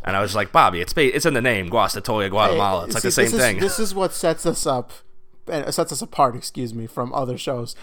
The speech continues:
Speaker 2: You know, Emmett can attest to this. Emmett, I watched Guastatoya play last weekend for a little bit.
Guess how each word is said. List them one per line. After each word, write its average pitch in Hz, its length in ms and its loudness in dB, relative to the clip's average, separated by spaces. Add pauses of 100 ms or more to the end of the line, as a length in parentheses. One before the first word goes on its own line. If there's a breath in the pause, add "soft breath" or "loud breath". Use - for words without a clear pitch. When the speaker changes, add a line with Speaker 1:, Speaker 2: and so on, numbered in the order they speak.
(120 loud breath)
Speaker 2:
You 220 100 2
know, - 60 -2
Emmett 202 320 0
can 202 100 -2
attest 165 360 0
to 147 60 -2
this. 123 320 -4 (180 soft breath)
Emmett, 170 240 -2 (520 soft breath)
I 165 140 8
watched 156 500 6
Guastatoya 135 640 -4
play 131 180 -2
last 120 300 -6
weekend 131 400 -10
for 147 120 -12
a 131 60 -12
little 135 200 -10
bit. - 200 -16